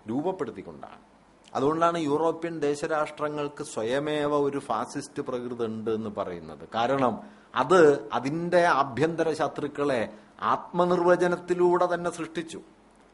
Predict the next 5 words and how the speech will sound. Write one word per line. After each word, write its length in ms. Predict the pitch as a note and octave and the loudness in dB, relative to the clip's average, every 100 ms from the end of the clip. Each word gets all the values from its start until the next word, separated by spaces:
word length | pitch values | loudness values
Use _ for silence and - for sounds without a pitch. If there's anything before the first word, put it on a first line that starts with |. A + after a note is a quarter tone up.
| _ _ _ _ _ _ _ - | _ _ _ _ _ _ _ -8
ഫ്രഞ്ച് 380 | C3 C3+ E3 | -2 0 4
സംസാരിക്കുന്നവരാണ് 1080 | F#3+ E3+ F3 F3+ G3+ - G3+ F#3+ F#3+ F#3 F#3+ | 6 6 6 4 4 2 0 2 2 2 0
ഫ്രാൻസുകാർ 720 | F#3+ E3 F3 F3+ F#3 F#3 F3+ F3+ | 0 0 0 -2 -2 2 4 2
എന്ന് 260 | F3+ F3+ F3 | 0 -4 -2
നിർവചിച്ചാൽ 720 | D#3+ D3+ F3+ F3 - D3 F#2 | -2 2 0 0 2 4 4